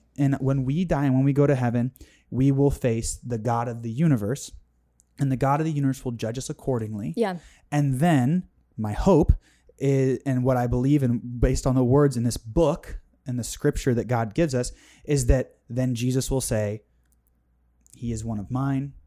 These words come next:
Speaker 1: I have paid for him by the
Speaker 2: Mm-hmm.
Speaker 1: blood on the cross." And then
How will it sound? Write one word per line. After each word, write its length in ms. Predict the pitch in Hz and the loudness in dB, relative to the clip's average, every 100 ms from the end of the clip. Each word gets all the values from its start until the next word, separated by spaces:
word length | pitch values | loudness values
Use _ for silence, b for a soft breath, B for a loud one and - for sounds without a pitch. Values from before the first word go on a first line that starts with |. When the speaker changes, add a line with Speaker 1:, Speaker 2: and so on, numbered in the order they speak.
| - | -12
Speaker 1:
I 100 | 104 | -10
have 200 | 101 - | -4 2
paid 320 | - 127 120 | 2 2 -4
for 160 | - | -6
him 340 | 107 123 117 113 | -12 -8 -8 -8
by 120 | 110 | -2
the 60 | - | 0
Speaker 2:
Mm-hmm. 100 | 214 | 0
Speaker 1:
blood 180 | 120 127 | 0 2
on 100 | 135 | 2
the 60 | |
cross." 500 | 131 - 110 101 - - b b b | 0 -4 -8 -6 -10 -16 b b b
And 220 | 117 117 | -10 -6
then 420 | 117 113 113 117 | -2 -2 -2 -2